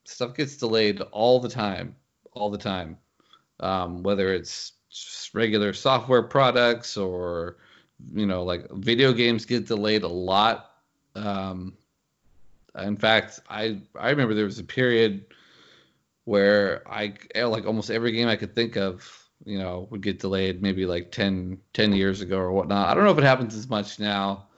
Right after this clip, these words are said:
but, um, maybe they don't announce them until they're closer to completion. I don't know. But I remember back in the day, those things got delayed constantly. And it's just, it's just really, really hard to do. So, um,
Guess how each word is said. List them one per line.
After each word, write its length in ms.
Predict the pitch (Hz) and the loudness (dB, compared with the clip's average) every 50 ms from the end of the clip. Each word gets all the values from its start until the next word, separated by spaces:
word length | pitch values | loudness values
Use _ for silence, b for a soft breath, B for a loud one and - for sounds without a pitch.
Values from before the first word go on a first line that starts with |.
| b b b b b b b _ _ | b b b b b b b _ _
but, 360 | 98 95 92 85 - - - | -4 -2 -2 -2 -4 -6 -6
um, 480 | 95 92 92 90 90 87 85 85 90 - _ _ _ _ _ _ _ _ _ _ _ - - - - - | -6 -6 -6 -6 -6 -8 -8 -10 -14 -14 _ _ _ _ _ _ _ _ _ _ _ -20 -20 -20 -10 -4
maybe 220 | - 117 131 135 | -2 0 0 2
they 100 | 127 127 | 2 4
don't 220 | 117 120 117 110 104 | 4 4 4 4 2
announce 400 | 98 95 92 95 101 98 - - | 0 0 0 -2 -2 -4 -6 -8
them 80 | 95 90 | -8 -8
until 240 | 90 - - 98 | -6 -6 -4 -4
they're 140 | 90 90 85 | -4 -4 -6
closer 380 | - - - 98 95 92 - 95 | -6 -6 -4 -4 -4 -4 -6 -10
to 80 | 95 | -10
completion. 600 | 90 - 90 87 87 - 98 98 95 - 107 107 98 | -8 -8 -8 -8 -6 -4 -4 -4 -2 -2 -2 -2 0
I 100 | 87 90 | -2 -2
don't 140 | 90 87 87 | -2 -2 -4
know. 200 | 85 85 85 B B B B B B - | -4 -6 -10 B B B B B B 2
But 100 | 113 135 | 6 8
I 40 | |
remember 280 | 151 156 147 135 123 113 | 8 8 8 8 6 6
back 220 | 107 117 117 110 123 | 6 6 4 4 2
in 80 | 101 | -2
the 40 | 95 90 | -6 -4
day, 180 | 113 113 110 | -2 -2 -2
those 200 | 98 95 98 - | -2 -6 -8 -10
things 220 | - 117 107 98 - | -10 -10 -10 -8 -8
got 180 | 104 92 - | -8 -8 -8
delayed 300 | - 90 87 80 - - | -8 -8 -8 -10 -10 -12
constantly. 1040 | - - - - 104 101 104 104 104 101 98 101 - - 87 67 60 67 55 - - b b b b b b b b b b b - | -16 -18 -14 -10 -8 -6 -4 -4 -2 -4 -4 -6 -10 -14 -14 -12 -10 -12 -12 -12 -16 b b b b b b b b b b b -10
And 140 | - 87 95 | -8 -6 -6
it's 140 | 95 92 - | -6 -6 -6
just, 280 | 104 95 - - - - | -8 -8 -10 -12 -14 -10
it's 240 | - 92 - - | -10 -10 -8 -8
just 260 | - 98 92 - - - - | -8 -8 -8 -10 -12 -12 -6
really, 340 | 101 104 104 104 104 107 101 | -2 0 2 2 2 2 2
really 220 | 98 98 101 98 | 2 2 2 2
hard 340 | 113 127 135 101 - - - _ _ _ _ _ - | 4 4 4 2 2 -2 -6 _ _ _ _ _ -6
to 140 | - 101 92 | -4 -4 -2
do. 320 | 90 110 123 107 90 - - - - - _ _ _ _ | 2 2 2 2 0 -2 -6 -12 -20 -20 _ _ _ _
So, 400 | - - 110 101 98 95 95 92 b b b b b b _ _ _ _ _ _ _ _ _ _ - - - - - - - - - - | -4 0 2 4 4 4 2 -2 b b b b b b _ _ _ _ _ _ _ _ _ _ -20 -20 -20 -20 -20 -20 -18 -14 -8 -4
um, 600 | 120 117 110 110 113 110 110 104 104 98 90 | -2 0 2 2 4 2 2 0 -2 -4 -6